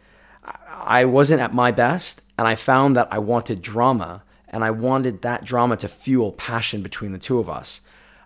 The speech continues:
I can already acknowledge that comments that I would make to her, that she would then respond back to me, it wasn't healthy. And we broke up after six weeks. I,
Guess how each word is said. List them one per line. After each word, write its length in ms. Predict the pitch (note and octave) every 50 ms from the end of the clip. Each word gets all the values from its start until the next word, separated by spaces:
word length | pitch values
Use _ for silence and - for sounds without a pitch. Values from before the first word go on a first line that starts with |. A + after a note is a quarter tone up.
| _
I 120 | - G2+ A2+
can 140 | - C#3+
already 280 | C#3 D3 D3+ D3 C#3 B2+
acknowledge 480 | A2 G2+ A2+ A#2+ B2+ C3 A#2+ G#2 F2+ -
that 160 | - - -
comments 380 | - - - C#3 D3 D3 D3
that 80 | - -
I 40 | A#2+
would 100 | A#2 G2+
make 220 | G2+ A2 A2+ G#2 -
to 100 | A#2 G#2+
her, 380 | A#2 A2+ A2 A2 A2 G#2+ G#2+ - _ _ _
that 160 | - G#2+ -
she 120 | - - C#3+
would 120 | C3 B2
then 100 | B2 A2+
respond 320 | G#2+ G2 - - A#2 A2 G#2
back 160 | G2 G2 -
to 80 | - G2
me, 340 | F#2+ G2 G#2+ C3+ E3+ E3+ - _ _ _ _ _ _ _
it 180 | - - -
wasn't 320 | C#3+ C#3+ C#3+ A#2+ G#2 A2 -
healthy. 440 | F#2+ F2+ F2 - - - - - _ _ _ _ _ _ _ - - _ - - _ -
And 80 | C#3
we 80 | D#3 D#3+
broke 340 | D3+ D#3 F#3 G3 A3 G#3+ -
up 380 | F3 D#3 C3 - - _ _ _ -
after 340 | B2 C3+ C3 - - C3
six 380 | A2 - - C3 A2+ - - -
weeks. 400 | - B2 A#2 G2 F2 - - - - _ _ _ _ _ -
I, 180 | F2+ A#2+ A#2+